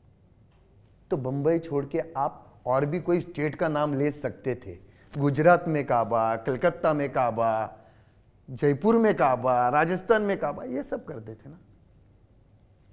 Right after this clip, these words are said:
तो बम्बई में काबा, बम्बई में सब कुछ बा, यहाँ पे आपको ये इंडस्ट्री ने बड़ा किया, ये इंडस्ट्री ने सब कुछ दिया, तो वही है बम्बई।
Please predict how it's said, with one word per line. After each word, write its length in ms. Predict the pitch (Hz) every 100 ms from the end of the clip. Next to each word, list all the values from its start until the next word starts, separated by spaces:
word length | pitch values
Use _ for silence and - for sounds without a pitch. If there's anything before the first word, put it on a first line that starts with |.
| -
तो 80 | 233
बम्बई 480 | 165 165 175 240 294
में 220 | 294 277
काबा, 340 | 214 196 254
बम्बई 420 | 208 190 175 190
में 440 | 196 202 220 262 - - - _ _ _
सब 320 | - 151 135
कुछ 180 | - 202
बा, 520 | 143 120 143 104 - - - - -
यहाँ 420 | 113 123 135 -
पे 400 | 160 196 233 - - - - - -
आपको 800 | 107 - - 110 113 127 - - 117
ये 120 | 123
इंडस्ट्री 640 | - 110 113 117 110 104
ने 140 | 98 101
बड़ा 260 | 92 69
किया, 320 | - - - - - - _ _ - _ _ _ 131
ये 100 | 127
इंडस्ट्री 400 | 120 139 - 131
ने 120 | 180
सब 240 | 117 92
कुछ 140 | 95 80
दिया, 360 | 98 98 92 - _ - _ _ _ 156
तो 80 |
वही 320 | 131 127 123 135
है 80 |
बम्बई। 440 | 95 85 76 67